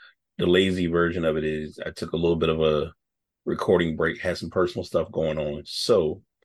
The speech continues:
um, I have a friend of mine. She's not, she's gonna be a guest. I won't be, I'm looking to possibly do co-hosting. I just have to find someone that can do this,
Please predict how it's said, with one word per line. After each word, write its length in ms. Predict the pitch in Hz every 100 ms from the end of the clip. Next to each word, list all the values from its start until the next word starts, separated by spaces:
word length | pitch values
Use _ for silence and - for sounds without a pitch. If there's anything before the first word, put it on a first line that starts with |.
| _ _ _ _ _ _
um, 320 | 82 76 76
I 60 | 82
have 100 | 85
a 80 | 85
friend 240 | - 95
of 80 | 90
mine. 220 | 82 80
She's 240 | - 113 117
not, 340 | 123 104 60
she's 220 | - 120
gonna 160 | 117 107
be 340 | 98 98 92 -
a 920 | 87 85 80 78 82 - _ - 90
guest. 340 | 90 78 -
I 40 | 85
won't 180 | 92
be, 220 | 92 87 - - - - _ _
I'm 220 | 113 117
looking 320 | 110 131 160 151
to 160 | 147
possibly 540 | 104 101 110 117 101 87
do 280 | 85 95 101
co-hosting. 760 | - 104 113 107 - 107 107
I 120 | -
just 180 | 101 104
have 160 | 98 90
to 80 | 78
find 280 | 90 85
someone 300 | 78 82 80
that 160 | 73 73
can 220 | - 73
do 280 | 78 80 78
this, 380 | 71 71 -